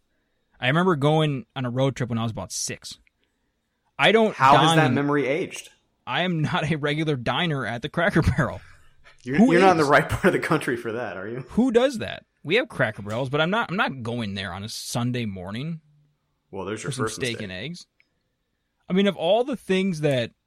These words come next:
Speaker 1: I get that we're running out of material here. I mean, we tried last week to talk about actual football, but it's, it's getting hard.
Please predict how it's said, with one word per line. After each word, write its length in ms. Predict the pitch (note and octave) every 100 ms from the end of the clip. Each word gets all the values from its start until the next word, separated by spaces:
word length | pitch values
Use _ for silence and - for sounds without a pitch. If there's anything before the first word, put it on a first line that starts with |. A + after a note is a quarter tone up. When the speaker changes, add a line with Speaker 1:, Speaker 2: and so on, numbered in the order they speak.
| _
Speaker 1:
I 160 | C3+ G3+
get 300 | C#3 D#3 D3+
that 120 | C3+ A#2
we're 120 | B2+
running 300 | A#2 C3+ C3
out 80 | B2
of 60 |
material 480 | A#2 G#2 - A#2 G2
here. 320 | F#2 D#2+ A#1 _ _ _ - - - - - -
I 60 |
mean, 100 | C#3+ D3
we 120 | A3+
tried 340 | - G#3+ F#3+
last 320 | D3 C#3 D3+ D3+
week 100 | C3+
to 40 |
talk 160 | B2+ C#3
about 140 | C3
actual 360 | A#2+ C3 - A2+
football, 600 | - D#3 - F#2 F2+ - _ _ _ _ _ _ -
but 100 | D#3
it's, 280 | A#3 - - _ _ _ _ _ _
it's 260 | F3+ G#3 D3
getting 320 | D#3 F3 B2
hard. 580 | G#2 - A#2+ G2+ D#2+